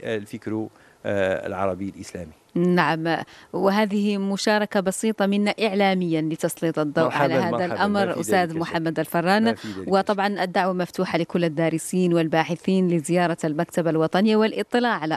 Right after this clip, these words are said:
Speaker 2: أرشيف محمد أركون. آه، في ختام هذا اللقاء سأطلب منك،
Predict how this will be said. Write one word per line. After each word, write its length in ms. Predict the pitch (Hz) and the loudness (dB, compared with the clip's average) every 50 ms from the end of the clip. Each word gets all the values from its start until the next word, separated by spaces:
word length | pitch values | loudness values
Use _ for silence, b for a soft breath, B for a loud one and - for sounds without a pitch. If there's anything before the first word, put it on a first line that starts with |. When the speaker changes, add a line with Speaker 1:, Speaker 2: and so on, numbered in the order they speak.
| - | -2
Speaker 2:
أرشيف 320 | 151 156 - - - 147 - - | -2 -4 -4 -4 -6 -6 -4 -4
محمد 460 | 143 147 - 160 151 147 156 - - | -6 -4 -2 0 0 0 0 0 0
أركون. 500 | 156 160 165 - - 170 170 170 165 151 - B B B B B B B B - | -2 -2 -2 0 0 2 2 4 2 0 0 B B B B B B B B 0
آه، 220 | 175 175 165 160 | 2 2 2 2
في 200 | 156 - - 262 | 0 2 0 0
ختام 340 | 254 311 302 - 320 311 277 | 0 0 -2 0 0 0 2
هذا 260 | 247 240 220 190 185 | 0 -2 -2 -2 -4
اللقاء 340 | 175 165 170 - - 175 165 | -4 -4 -8 -6 -4 -4 -4
سأطلب 400 | 160 - 156 180 _ - 190 170 165 | -2 -2 -2 -4 _ -2 -4 -2 0
منك، 480 | 175 180 180 180 - - 190 180 185 | 0 0 0 0 -2 0 0 0 -2